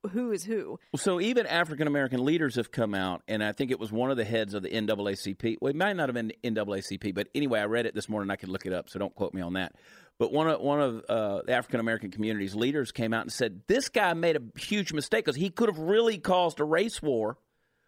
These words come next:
Speaker 2: over something that didn't happen."
Speaker 1: Well, I think that's what he was trying to do.
Speaker 2: And, well, you know, I, what I think is, and, and our friend Allie Stuckey, she tweeted something that was very close to my feelings on this, so,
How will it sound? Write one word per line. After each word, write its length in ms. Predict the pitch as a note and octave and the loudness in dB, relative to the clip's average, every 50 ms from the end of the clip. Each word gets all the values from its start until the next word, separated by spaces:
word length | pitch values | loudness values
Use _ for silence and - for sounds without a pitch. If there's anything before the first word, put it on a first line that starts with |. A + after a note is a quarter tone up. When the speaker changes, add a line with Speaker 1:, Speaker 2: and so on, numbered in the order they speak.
| _ _ - | _ _ 2
Speaker 2:
over 200 | - D#3 D3 D#3 | 2 4 4 2
something 400 | - - F3+ E3+ D#3+ D#3+ D#3 C#3+ | 2 2 2 2 2 0 0 0
that 120 | C#3+ G2+ C3+ | 0 0 -2
didn't 200 | C#3+ A#2 C3 C3 | -2 -2 0 0
happen." 420 | D#3+ F3 G3 - - - - - - _ _ _ _ _ _ _ _ _ - | 0 0 0 -2 -4 -8 -12 -14 -20 _ _ _ _ _ _ _ _ _ -6
Speaker 1:
Well, 180 | G#3 G3 G3 G3+ | -2 0 0 2
I 120 | G3 G#3 | 0 0
think 200 | - - C4+ D4 | 0 -2 -4 -2
that's 180 | - G3+ - - | -4 -4 -4 -4
what 60 | - | -4
he 60 | F#3+ E3 | -2 -2
was 100 | D#3+ - | -4 -4
trying 300 | - - C4 D#4 D#4+ B3+ | -6 -6 -6 -4 -4 -4
to 60 | G3 | -6
do. 260 | - - - - G3+ _ - | -8 -12 -14 -16 -6 _ 0
Speaker 2:
And, 160 | D3+ D3 - | 0 0 2
well, 320 | D#3 D#3+ E3+ F3+ F3 E3 - - - - - - F#3+ - | 2 4 4 4 4 0 -4 -8 -8 -6 -4 -4 -4 -2
you 140 | - F3+ G3 | 0 0 2
know, 200 | G3 G3+ G#3 F#3+ - - | 4 2 2 2 0 0
I, 140 | F#3+ G3 | 0 0
what 200 | E3+ F3 F3+ F3+ F#3 | 2 2 2 2 4
I 160 | A#3 E4+ E4 | 2 0 0
think 320 | - A3+ G3 F3 C#3+ - D3+ | 2 0 0 0 0 2 2
is, 400 | C#3 C3+ C3+ C3 C3 - - - _ _ _ _ _ _ _ _ _ _ _ _ - | 2 2 2 0 -2 -4 -8 -14 _ _ _ _ _ _ _ _ _ _ _ _ 2
and, 480 | C#3 C#3+ C#3 C#3 C#3 C#3 C3 C3 C3 - _ _ _ _ _ _ _ _ _ - | 4 4 4 4 2 2 2 0 -2 -6 _ _ _ _ _ _ _ _ _ -2
and 280 | C3 C3+ C3+ B2+ B2 - - | 0 2 2 0 0 2 2
our 160 | D#3 G#3 A#3+ | 2 2 2
friend 460 | - - G3 F#3 E3+ E3 D#3+ D3+ C#3 - | 0 0 0 2 2 2 0 -2 -2 -2
Allie 280 | - C#3 C#3+ D3 C#3 B2 | -2 0 0 0 0 0
Stuckey, 580 | - - - C#3 C#3+ - - A#2+ A2 G#2 - - _ - | -2 0 0 0 0 0 0 -4 -4 -4 -6 -12 _ -10
she 220 | - - - D#3+ | -6 -4 -4 -4
tweeted 380 | D#3+ - - D#3 C#3+ B2+ B2 A2 | -4 -2 -2 0 0 0 -2 -2
something 380 | - - B2 A2+ - A#2 A2+ G#2 | -2 -2 -2 -2 -2 -4 -2 -2
that 120 | G#2+ - | -2 -2
was 180 | - G2+ F#2+ - | -4 -6 -6 -2
very 260 | A#2+ C3 C3+ B2+ A#2 | 0 0 0 0 -2
close 340 | - - B2+ A#2+ A2+ A2 - | -2 0 0 0 0 0 -2
to 180 | - G#2+ G#2 F2+ | -4 -4 -4 -4
my 240 | - G#2+ A#2 B2 C3 | -2 -2 0 0 0
feelings 420 | - - A#2 A2+ G#2 G2+ G2 - A2 | 0 0 0 0 0 -2 -4 -4 -4
on 160 | G2+ F#2+ F#2+ | -4 -4 -2
this, 220 | F#2+ G2+ G2 F#2 - | -2 -2 -2 -2 -2
so, 340 | - G2 G2 F#2+ F2+ D#2+ | -4 -4 -2 -2 -4 -6